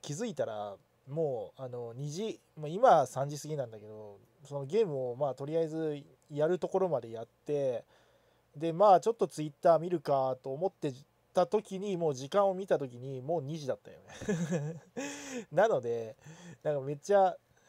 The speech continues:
その、いろいろ遅くなっちゃったし、充電もねえし、みたいな。微妙にあれなんだけど。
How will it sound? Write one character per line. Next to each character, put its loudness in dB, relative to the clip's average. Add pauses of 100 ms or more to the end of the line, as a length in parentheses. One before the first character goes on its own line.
(200)
そ -6
の、 -2
い -2
ろ 2
い 2
ろ 2
遅 -2
く -8
な -4
っ -14
ち -8
ゃ 0
っ -10
た -10
し、 -16
充 -2
電 2
も -2
ね 0
え -4
し、 -12
み -20
た -14
い -16
な。 -20 (720)
微 -8
妙 -2
に -2
あ 4
れ -2
な -2
ん -12
だ -14
け -14
ど。 -14